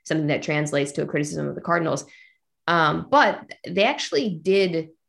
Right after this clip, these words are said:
pick a lot of linemen. They just didn't work out. They were just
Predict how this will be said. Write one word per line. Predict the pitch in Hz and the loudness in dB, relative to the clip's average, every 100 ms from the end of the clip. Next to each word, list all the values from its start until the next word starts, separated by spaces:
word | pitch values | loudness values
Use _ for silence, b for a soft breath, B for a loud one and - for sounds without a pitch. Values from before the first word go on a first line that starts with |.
| _ - | _ -4
pick | 208 202 | -2 0
a | |
lot | 196 175 | 2 4
of | 156 | 2
linemen. | 156 156 175 202 156 147 147 | 0 0 2 2 0 -2 -2
They | 160 | -2
just | 180 175 - | -2 -4 -2
didn't | 180 190 - | 0 -2 -4
work | 165 160 160 | -4 -4 -2
out. | 139 208 - _ _ | -2 -2 -6 _ _
They | 185 175 | 0 2
were | 180 | 2
just | 165 190 185 | 2 2 0